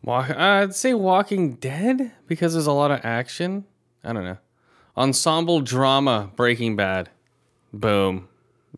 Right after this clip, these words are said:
Uh, Breaking Bad, uh, Boardwalk Empire, Downton Abbey, Game of Thrones, or Homeland. I say Breaking Bad.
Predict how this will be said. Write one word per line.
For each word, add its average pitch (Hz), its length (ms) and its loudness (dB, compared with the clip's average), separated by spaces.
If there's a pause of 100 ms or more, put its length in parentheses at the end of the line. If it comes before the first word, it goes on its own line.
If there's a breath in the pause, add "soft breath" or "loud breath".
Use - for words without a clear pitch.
(140)
Uh, 110 100 -2
Breaking 143 440 0
Bad, 120 420 4
uh, 107 140 2
Boardwalk 127 400 2
Empire, 117 340 2
Downton 117 420 2
Abbey, 110 260 2
Game 110 240 0
of 110 80 0
Thrones, 104 300 -2
or 98 80 -2
Homeland. 98 300 -4 (520 soft breath)
I 185 60 0
say 208 100 4
Breaking 160 300 2
Bad. 120 220 4